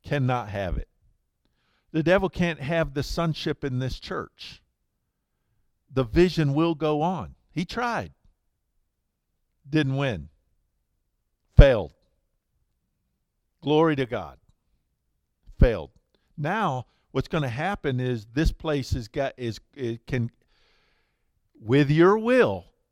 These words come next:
can come forth much greater. If you believe you're sons and that it's worth fighting for.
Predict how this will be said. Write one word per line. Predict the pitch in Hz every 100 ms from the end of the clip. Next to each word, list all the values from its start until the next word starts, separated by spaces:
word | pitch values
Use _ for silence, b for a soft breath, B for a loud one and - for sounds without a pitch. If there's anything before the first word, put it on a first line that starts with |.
| -
can | 143 131
come | - 156 143
forth | - 135 107
much | 113 135 147 -
greater. | 120 98 71 - _ _ _ _ _ _ _ _ _ _ _ _ _ _ _ _ _ _ _ _ _ _
If | - 147 170
you | 165 165 254
believe | - 165 139 135 120
you're | 120 120
sons | 113 - 165 78 65 - - - _ _ _ _ _ _ _ _ _ _ _ _ _ _ _ _ 127
and | 120
that | 123
it's | 113 -
worth | 113 98
fighting | - 143 117 87
for. | - 80 _